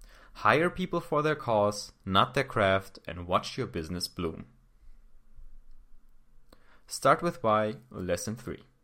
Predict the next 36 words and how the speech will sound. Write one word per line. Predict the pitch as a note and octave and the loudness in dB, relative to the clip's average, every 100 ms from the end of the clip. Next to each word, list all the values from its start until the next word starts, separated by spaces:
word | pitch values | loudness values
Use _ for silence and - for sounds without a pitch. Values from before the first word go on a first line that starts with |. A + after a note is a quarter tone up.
| _ _ - - - | _ _ -20 -20 -6
When | G#2 | -2
you | F#2+ | 0
start | - - C3+ - | 0 6 6 6
with | F#3 - | -2 6
why, | A#2 A#2+ B2+ | 6 6 2
there's | G2+ F#2+ F#2+ | 2 2 2
no | G2 G#2 B2+ | -2 0 0
need | C3+ A#2+ B2 | 0 -2 -6
for | - | -8
sleazy | F2 - F#2+ F#2+ G#2 G#2 | -8 -8 -4 -2 -2 -4
sales | - - - | -4 -6 -6
tactics. | - - - - - - _ _ _ _ _ - - - | -12 -16 -16 -16 -16 -16 _ _ _ _ _ -20 -20 2
This | F#3+ G3 | 2 2
answers | C3 A#2+ B2 A2 | 0 -4 -4 -8
the | A2+ | -8
question, | - G#2 G2+ - G#2+ G2+ G2+ G2+ | 2 2 2 -4 -2 -2 -2 -6
how | - C#3 D#3+ | 2 6 6
can | - C3+ | 2 -2
I | G#2 | -2
improve | F2+ - - A2+ G#2 | -4 -6 -6 -4 -4
my | F2 D2+ | -6 -6
sales | D2+ - - C3 A2+ A2 G#2 - | -8 -8 0 2 2 -2 -4 -6
in | F#2+ | -6
my | D#2+ | -4
business? | F#2+ F2 E2+ F2 B2+ - - - _ - | -4 -4 -4 -6 -6 -8 -12 -16 _ -4
By | G2 | -2
starting | - D#2+ D#2 F#2 | 0 0 0 -6
with | - | -6
why. | - - - _ _ _ _ - - - - - - - - - - - - - - - - - - - | -8 -10 -14 _ _ _ _ -20 -20 -20 -20 -20 -20 -20 -20 -20 -20 -20 -18 -16 -16 -16 -16 -16 -14 6
Why | E3 | 8
do | G3 | 8
companies | F3+ E3 E3 D#3 D3+ | 4 4 2 -2 -2
use | C#3+ - | -2 0
sales | A#2+ C3+ - | 2 4 2
funnels, | - F#2+ A2+ C#3+ - | 0 2 0 -2 -8
red | F#2+ G#2+ D#3+ | 0 2 2